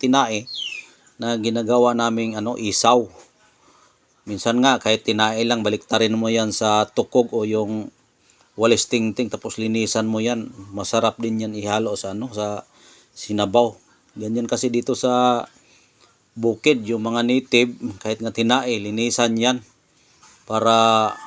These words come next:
makain rin. Ayusin lang paglinis, masarap din yun. Lagyan ng kapayas, mga batikolon, tinae.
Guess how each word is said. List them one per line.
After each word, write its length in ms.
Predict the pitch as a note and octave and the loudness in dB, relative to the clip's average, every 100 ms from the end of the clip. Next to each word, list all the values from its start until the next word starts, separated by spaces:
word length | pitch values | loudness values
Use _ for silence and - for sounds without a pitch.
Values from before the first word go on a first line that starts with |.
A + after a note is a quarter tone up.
| - G2+ | -12 -8
makain 520 | G2 A2 G#2+ A2 G#2 | 0 4 4 2 -4
rin. 240 | A2 A#2 G2+ _ - | -4 -4 -8 _ -10
Ayusin 400 | G#2+ A2+ G#2 A#2 | -4 -4 -2 -2
lang 160 | A2+ G2+ | -4 -6
paglinis, 480 | G#2 G#2+ A2+ G#2 G#2+ | -6 -4 -4 -6 -8
masarap 360 | - A#2 A2+ | -4 -2 -2
din 240 | A#2 A2 A2+ | -4 -4 -4
yun. 100 | G#2 F2+ _ - _ _ _ - | -6 -10 _ -20 _ _ _ -14
Lagyan 360 | G2+ G2 G#2+ G#2+ | -10 -2 -2 -2
ng 80 | G2+ | -2
kapayas, 720 | G#2 A2 G#2+ G#2+ A#2 G#2 - | 0 6 6 6 4 2 -4
mga 240 | F#2+ F#2+ | -10 -8
batikolon, 880 | F#2 - - - A#2+ B2+ B2+ A#2+ A2 | -8 -10 -8 0 4 6 6 4 0
tinae. 720 | G#2+ G#2 A2+ A#2 C3 B2+ B2+ | -2 2 4 2 0 0 0